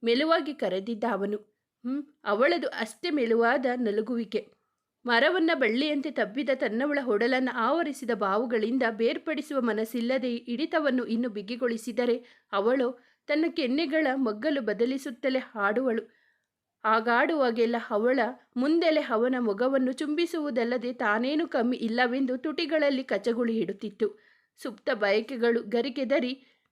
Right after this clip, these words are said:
ನಾ ಮುಂದು ತಾ ಮುಂದು ಎನ್ನುತ್ತಾ ಅವರ ರಸ ನಿಮಿಷಗಳನ್ನ ಜೋಳಿಗೆ ತುಂಬಿಕೊಳ್ಳಲು ತವಕಿಸುತ್ತಿದ್ದವು. ಸಂಯಮದ ಕಟ್ಟೆ ಒಡೆದು ಅವನ ದರಗಳು ತಮ್ಮಾಟದ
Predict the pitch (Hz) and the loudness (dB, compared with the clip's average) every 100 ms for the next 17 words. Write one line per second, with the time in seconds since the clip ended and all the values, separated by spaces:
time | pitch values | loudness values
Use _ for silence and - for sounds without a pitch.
0 | 247 254 302 320 311 339 - 269 247 269 | -2 2 4 4 2 0 0 2 2 2
1 | 269 220 214 247 311 285 262 262 226 254 | 2 2 2 2 0 -2 -2 -2 0 2
2 | 240 233 208 311 294 254 262 269 240 226 | 2 0 -2 -2 -2 -2 -2 -2 0 0
3 | 247 262 254 226 233 233 302 285 262 240 | 2 0 -4 -2 2 4 2 0 -4 -6
4 | 220 240 220 226 254 240 247 185 190 240 | -6 -2 0 0 0 0 -2 -4 -6 -8
5 | 240 - 220 214 214 - _ _ _ 285 | -8 -6 -4 -4 -4 -8 _ _ _ -2
6 | 240 262 269 233 220 226 208 208 262 214 | 0 0 0 2 0 -2 -2 0 2 4
7 | 233 226 240 - 220 247 247 269 196 220 | 2 0 -4 -2 0 0 -2 -4 -6 -2
8 | 220 240 269 247 277 _ _ _ - 233 | 0 0 0 0 -4 _ _ _ -2 0
9 | 285 - 311 | 0 2 0